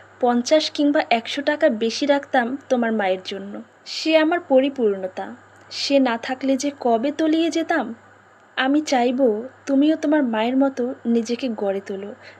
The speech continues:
যাতে তোমার স্বামীও একদিন তোমাকে নিয়ে গর্ব করতে পারে। একদিন তোমার মাকে আমি জিজ্ঞেস করেছিলাম, "এত কিছুর পরেও তুমি ছেড়ে কেন গেলে না আমায়?" তখন তোমার মা বলেছিল,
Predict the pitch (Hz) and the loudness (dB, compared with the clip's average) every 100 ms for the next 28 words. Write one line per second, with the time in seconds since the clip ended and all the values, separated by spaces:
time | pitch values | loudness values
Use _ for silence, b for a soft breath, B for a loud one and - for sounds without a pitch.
0 | - 233 240 269 262 254 269 - 254 240 | -4 0 0 2 2 2 2 -2 -2 0
1 | 277 294 277 240 240 262 - 247 240 254 | 2 2 2 -2 -4 -2 0 0 0 0
2 | 269 330 240 214 208 226 220 196 - 190 | 0 0 0 0 0 -2 -4 -6 -8 -6
3 | 185 208 226 269 269 277 359 254 254 - | -6 -8 -4 -2 -2 -2 0 0 -2 0
4 | 277 262 240 240 285 294 262 220 247 - | 2 2 2 2 2 2 0 -4 -4 -2
5 | 254 220 - 202 185 226 B B B - | -2 -2 -2 -6 -8 -10 B B B 0
6 | 240 - 294 339 - 359 269 262 277 233 | 0 0 -2 0 0 2 2 4 2 0
7 | - 262 269 269 - - 247 269 320 339 | -2 0 2 2 -2 -2 -2 0 0 2
8 | 277 277 302 320 330 403 - - B B | 2 4 4 2 0 -4 -8 -18 B B
9 | B B - - 214 - 269 277 285 233 | B B -10 -4 -2 2 2 2 0 0
10 | 202 214 233 247 - 285 277 240 | -2 -2 -4 -4 -4 -2 0 -2